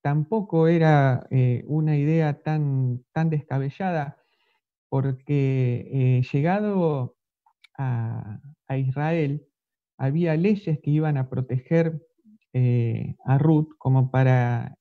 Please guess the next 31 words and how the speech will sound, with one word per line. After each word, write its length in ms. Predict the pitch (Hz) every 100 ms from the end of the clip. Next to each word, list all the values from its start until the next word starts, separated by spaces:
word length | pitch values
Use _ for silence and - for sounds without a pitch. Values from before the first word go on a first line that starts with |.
| -
eh, 300 | 123 120 120
que 140 | 143
ella 240 | 165 - 147
pueda, 640 | - 151 151 135 127 - _ _ _ _
eh, 320 | 139 131 123
conseguir, 960 | - 135 139 - 135 147 165 156 139 135 -
eh, 460 | 135 127 117 117
su 180 | 123 -
alimento 840 | 131 139 156 185 185 180 196 196 -
y 80 | 139
pueda 240 | - 151
estar, 340 | 139 - 156 156
eh, 520 | 139 - 131 127 123
junto 320 | - 135 127
a 60 | 123
Noemí. 440 | 123 160 160 127 - _ _ _ _
En 160 | 143
el 80 | 147
Antiguo 360 | 156 156 226 196
Testamento, 920 | 185 - 175 196 175 156 160 175 170 _ _ _ -
el 680 | 139 135 135 127 127 123 127
pueblo 240 | 180 170
de 80 | 151
Israel 680 | 147 151 165 170 156 151 -
tenía 380 | 139 160 175 165
leyes, 760 | 175 175 - 156 139 139 _ -
eh, 440 | 127 120 120 120 - _ _ _ -
benévolas 640 | 139 170 214 180 143 139
comparada 480 | - 127 131 156 143
con 120 | 139
otros 280 | 151 -